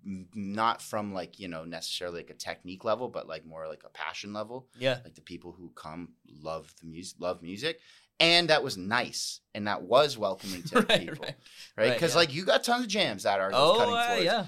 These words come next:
Speaker 1: and
Speaker 2: Oh,
Speaker 1: I think
Speaker 2: yeah.
Speaker 1: you do need them, but I think you know, I,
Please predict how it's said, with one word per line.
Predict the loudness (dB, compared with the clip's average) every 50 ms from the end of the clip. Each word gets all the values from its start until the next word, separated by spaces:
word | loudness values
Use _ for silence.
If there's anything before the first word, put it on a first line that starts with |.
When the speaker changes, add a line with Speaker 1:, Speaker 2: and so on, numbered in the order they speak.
| -8 _ -4
Speaker 1:
and | -2 0
Speaker 2:
Oh, |
Speaker 1:
I | 0 0
think | 0 -2 -2
Speaker 2:
yeah. | -2
Speaker 1:
you | -2 -2 -2
do | 0
need | 0 0 0 0
them, | -2 -2 -4 0
but | 2 2 2 2 0 -4 _ -8
I | -8
think | -6 -4 -6 -6 -6 -8 -14 _ _ _ _ _ _ _ _ _ _ _
you | -6 -4 -2
know, | 0 0 0 -2 -4 -2 2
I, | 2 2 2